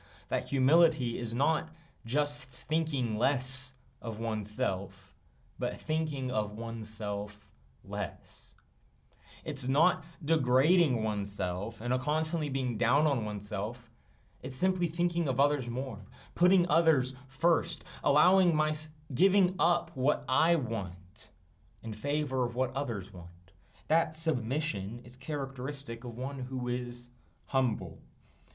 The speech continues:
In verse four, "Let each of you look out not only for his own interests, but also for the interests of others." Submission involves looking to others, what they need and what they want,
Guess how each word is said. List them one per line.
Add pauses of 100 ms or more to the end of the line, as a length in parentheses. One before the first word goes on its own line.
(200)
In
verse
four, (320)
"Let
each
of
you
look
out
not
only
for
his
own
interests, (300)
but
also
for
the
interests
of
others." (640)
Submission
involves
looking
to
others,
what
they
need
and
what
they
want,